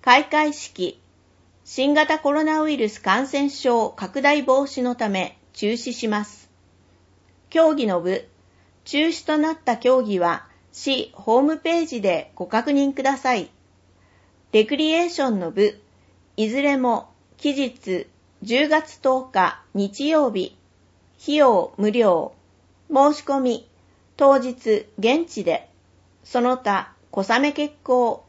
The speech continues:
障害保険は主催者で加入します。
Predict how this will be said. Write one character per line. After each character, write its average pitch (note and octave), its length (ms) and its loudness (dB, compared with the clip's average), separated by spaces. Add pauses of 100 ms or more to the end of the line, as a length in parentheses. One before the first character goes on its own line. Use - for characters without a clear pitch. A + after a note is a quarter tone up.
障 C#4 340 4
害 D4+ 200 0
保 D#4 100 -4
険 C#4+ 320 -2
は F#3+ 360 -4
主 - 180 -8
催 C#4 300 0
者 C4 180 -2
で - 260 -2
加 E3 160 -4
入 G#3+ 220 0
し G#3+ 160 -8
ま G3+ 180 -2
す。 - 260 -20